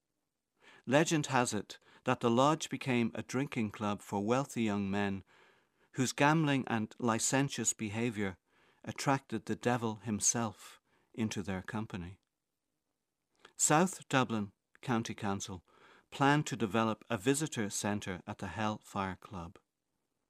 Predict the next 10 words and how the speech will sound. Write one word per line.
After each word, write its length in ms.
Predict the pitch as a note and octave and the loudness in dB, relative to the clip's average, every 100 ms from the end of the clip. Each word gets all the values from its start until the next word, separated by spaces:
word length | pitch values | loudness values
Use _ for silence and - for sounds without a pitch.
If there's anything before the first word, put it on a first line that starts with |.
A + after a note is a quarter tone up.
| _ _ _ - | _ _ _ -6
The 80 | |
proposed 500 | B2+ C3 D3+ D3+ F3 | -2 -2 2 2 2
development 600 | C#3+ A#2 A#2+ A2+ B2 D#3 A2 | 0 2 4 2 -2 -4 -2
on 120 | G2+ | -4
the 220 | G#2 A2+ | -4 -2
eastern 320 | C#3 - B2 A#2 | -2 -2 -4 -2
slopes 420 | - A2+ A#2+ - | 0 -2 -2 -6
of 80 | F2+ | -6
Montpelier 600 | F#2+ F#2+ A2+ A2+ G2+ F#2 | -6 -6 -4 -2 -2 -4
Hill 300 | F#2+ G2+ | -4 -6